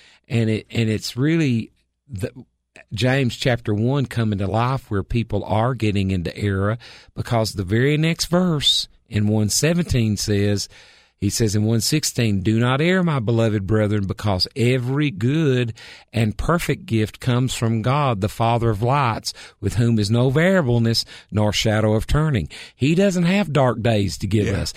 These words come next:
Speaker 1: He doesn't have hard times to put upon us. Jesus said, "Let not your heart be troubled. Don't let it be afraid. In the world, you will experience tribulation,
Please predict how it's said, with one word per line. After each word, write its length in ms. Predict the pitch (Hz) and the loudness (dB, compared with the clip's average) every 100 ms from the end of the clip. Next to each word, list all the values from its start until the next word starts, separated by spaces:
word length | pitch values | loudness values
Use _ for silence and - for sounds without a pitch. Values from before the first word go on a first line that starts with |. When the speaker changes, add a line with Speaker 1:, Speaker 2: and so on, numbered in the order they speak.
| - | -8
Speaker 1:
He 160 | - 139 | -2 2
doesn't 280 | 170 180 180 | 2 2 2
have 240 | 196 185 | 2 0
hard 280 | 151 156 127 | 0 0 2
times 380 | 117 117 104 82 | 0 0 -2 -4
to 80 | |
put 200 | - 113 | -2 0
upon 300 | 101 104 101 | 0 0 0
us. 160 | 92 90 - - - | -2 -4 -10 -20 -8
Jesus 400 | 95 151 165 165 | -2 0 0 -2
said, 280 | - 139 123 | 0 0 2
"Let 200 | 131 - | 0 0
not 280 | 131 127 - | 0 0 0
your 120 | 120 | 0
heart 240 | 135 139 | 2 2
be 100 | 151 | 0
troubled. 560 | 147 - 170 143 110 85 | -2 0 0 2 0 0
Don't 220 | 113 107 | 0 2
let 160 | 123 117 | 0 0
it 80 | |
be 100 | - | 0
afraid. 420 | 117 - 147 160 113 | 0 0 0 2 0
In 300 | - 127 135 | 0 0 2
the 120 | 147 | 2
world, 580 | 160 208 208 151 139 - - - | 4 4 4 4 2 0 -10 -14
you 260 | - 120 135 | 0 2 4
will 180 | 131 135 | 4 2
experience 680 | 139 - - 165 175 151 | 2 -2 0 0 2 0
tribulation, 800 | - 147 127 135 143 180 - 127 | -2 0 0 2 2 2 2 0